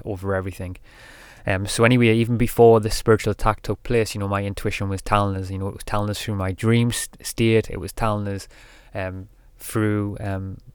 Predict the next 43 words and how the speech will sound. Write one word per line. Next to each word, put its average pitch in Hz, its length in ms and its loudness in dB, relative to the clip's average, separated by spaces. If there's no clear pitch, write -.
my 110 280 2
feelings, 123 720 4
it - 100 -8
was 110 100 -10
telling 110 280 0
us 101 100 -6
through 101 160 -6
so - 260 -2
many 101 200 -2
different 101 260 -10
stuff. - 340 -8
But 117 120 4
anyway, 120 240 2
on 107 140 2
the 107 60 -4
fir-, 127 320 2
on 113 140 0
the, 107 260 -2
and 110 180 -6
a - 60 -8
few 127 240 2
nights 123 260 2
prior 117 240 2
to 101 80 -6
the 98 80 -4
retreat, 104 400 -2
I - 40 -4
was 127 100 -4
parked - 360 4
up 110 200 0
on 117 120 -6
a 101 80 -4
reservoir 104 640 0
in 107 140 -8
Wales 104 380 -4
and 110 100 -6
lo-, 110 100 0
overlooking 113 420 2
a 101 40 -2
beautiful 107 400 -2
lake, 104 340 -2
and, 107 180 -6
um, 98 500 -6